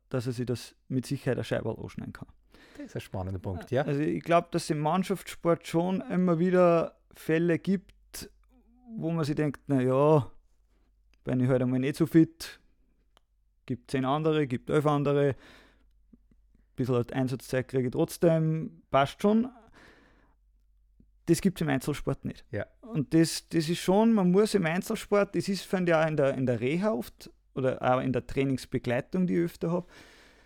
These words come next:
Speaker 1: oder in der Wettkampfbegleitung, ist das einfach ein Unterschied, ob man einen Sportler, der einen Meisterschaftsbetrieb hat, der Woche für Woche für Woche versucht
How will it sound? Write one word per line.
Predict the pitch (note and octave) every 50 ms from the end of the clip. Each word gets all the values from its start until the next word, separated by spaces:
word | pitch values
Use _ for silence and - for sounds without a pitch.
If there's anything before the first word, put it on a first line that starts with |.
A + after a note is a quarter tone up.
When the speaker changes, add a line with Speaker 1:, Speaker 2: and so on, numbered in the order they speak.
| _ _ _ _ _ _ _ _ _ _ - A3 _ _ -
Speaker 1:
oder | C3 A#2+ A#2+
in | A2
der | G#2 G#2+
Wettkampfbegleitung, | G#2+ C3+ D#3 - - - F3+ E3 - - - E3 - D3 D3 C#3+ - - E3 E3 G3+
ist | - - - A#2+ - -
das | E3 D3+ D3+
einfach | D3 C#3 B2+ C#3 A2+
ein | - -
Unterschied, | G3+ C#3+ D3 D#3+ - - F#3+ F3 - A3 A3+ A3+ - - - _ _ _ _ _ _ _ _ _ _ _ _ _ _ _ _ _ _
ob | - C3 D#3+ F#3
man | D#3+ F3 D#3+
einen | - D3+ C#3+
Sportler, | - - - - D3+ D#3+ E3 - E3 E3
der | C3+ D3+ C#3
einen | B2+ B2 A#2+
Meisterschaftsbetrieb | B2 A#2+ - - - E3+ - F#3 E3 - - - - - F3+ E3+ - F3 F#3 F3 -
hat, | G#3+ A3 G#3+ - -
der | - C#3+ A#2+ A#2
Woche | D3 F3 F#3 - - - F#3+
für | F3 - D#3
Woche | B2+ D#3 D#3 D3 - - E3
für | - - C#3
Woche | B2 C3+ D3 D3+ - - F3
versucht | - - D3 B2 - - - - F3 G3+ B3 A#3 - - - - - -